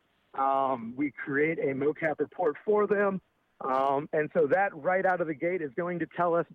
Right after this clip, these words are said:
just how well they move, how fast they move, and, you know, where their bodies,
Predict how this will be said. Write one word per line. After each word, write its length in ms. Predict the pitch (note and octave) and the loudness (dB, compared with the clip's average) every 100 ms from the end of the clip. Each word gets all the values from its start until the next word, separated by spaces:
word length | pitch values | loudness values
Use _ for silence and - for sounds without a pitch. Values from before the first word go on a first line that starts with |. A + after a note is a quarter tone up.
| B2 | -2
just 160 | F3+ - | -2 0
how 160 | F#3+ | 0
well 260 | E3 D#3+ F3+ | 2 2 2
they 180 | F3 E3+ | 0 -2
move, 380 | D3+ D#3 D#3+ D3+ _ _ _ | -2 0 0 -4 _ _ _
how 140 | E3+ D3+ | -2 -2
fast 280 | A3 A3 G#3+ - | 0 0 0 -2
they 120 | G3+ | -2
move, 360 | F3 F3 F3+ D#3+ - | 0 0 0 0 -4
and, 220 | D3+ C#3+ | -4 -4
you 80 | C3+ | -4
know, 100 | B2+ | -2
where 240 | C3 F#3 | 0 0
their 140 | F#3 F3 | 0 0
bodies, 400 | D#3+ D#3+ D#3 | 2 2 0